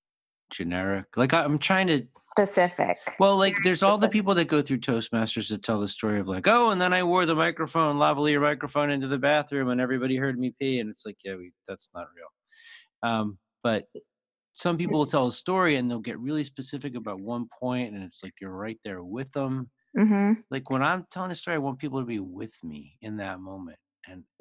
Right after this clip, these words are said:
Speaker 1: and
Speaker 2: Yeah. I think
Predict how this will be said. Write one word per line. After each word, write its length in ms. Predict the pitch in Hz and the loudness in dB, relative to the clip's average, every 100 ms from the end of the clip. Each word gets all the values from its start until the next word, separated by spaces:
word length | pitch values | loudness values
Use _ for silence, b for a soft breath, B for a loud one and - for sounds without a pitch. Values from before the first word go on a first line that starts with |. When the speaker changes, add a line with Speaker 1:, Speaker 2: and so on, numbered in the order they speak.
| - _ _ | -20 _ _
Speaker 1:
and 180 | - 196 | -2 0
Speaker 2:
Yeah. 320 | 165 - - - _ _ _ _ B B B B B B | 2 0 -4 -8 _ _ _ _ B B B B B B
I 60 | 214 | -4
think 440 | - 220 220 - | 0 0 0 -2